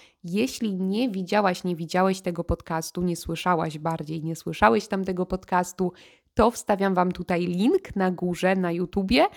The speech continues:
e, i wstawiam wam też, e, link do tego podcastu, jeśli słuchacie go na innych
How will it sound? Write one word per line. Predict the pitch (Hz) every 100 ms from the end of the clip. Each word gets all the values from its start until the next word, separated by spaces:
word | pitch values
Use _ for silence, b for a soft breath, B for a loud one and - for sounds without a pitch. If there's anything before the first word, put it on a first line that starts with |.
| B B B -
e, | 190
i | 190 262 302
wstawiam | - 220 202 185
wam | 175 175
też, | 175 170 - 190
e, | 175
link | 170 170 175
do | 160 165 165
tego | - 175 175
podcastu, | 180 175 165 180 - 185
jeśli | 170 - 170
słuchacie | - 160 160 160 170
go | 170
na | 165
innych | - 160 165 165 170